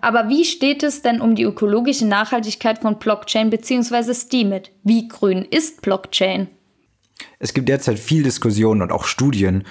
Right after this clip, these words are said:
Speaker 2: um die Nachhaltigkeit von Blockchain und um diese nachhaltiger zu gestalten. Der Rechenleistungseinsatz für die Kryptowährungserzeugung hat einen hohen Energie- sowie Hardwareverbrauch,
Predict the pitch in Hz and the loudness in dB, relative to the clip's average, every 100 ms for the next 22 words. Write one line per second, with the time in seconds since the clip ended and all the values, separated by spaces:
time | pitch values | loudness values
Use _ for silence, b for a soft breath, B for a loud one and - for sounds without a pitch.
0 | B 107 95 95 98 95 98 98 98 92 | B -2 2 2 0 -2 -2 -2 -4 -2
1 | 92 90 92 - - 98 101 B B - | 0 0 0 -2 0 2 0 B B -2
2 | 104 95 98 98 110 107 87 - 87 - | 0 2 2 2 2 0 -4 -2 -4 -2
3 | 92 - 98 98 - 73 - _ B B | -4 0 0 0 -4 -14 -16 _ B B
4 | - 113 156 147 131 131 127 - 120 123 | -2 0 0 2 0 0 -2 0 0 2
5 | 117 - - 98 - 139 113 107 107 107 | 0 -2 -4 -4 -2 -2 0 2 2 2
6 | 107 101 110 110 110 107 101 98 90 95 | -2 -2 0 2 0 0 0 0 0 0
7 | 98 95 92 92 110 123 123 127 113 113 | 0 2 0 -2 -2 0 -2 -2 -2 0
8 | 101 131 - 87 - 78 - - - | 0 -2 0 -4 -2 -6 -4 -4 -4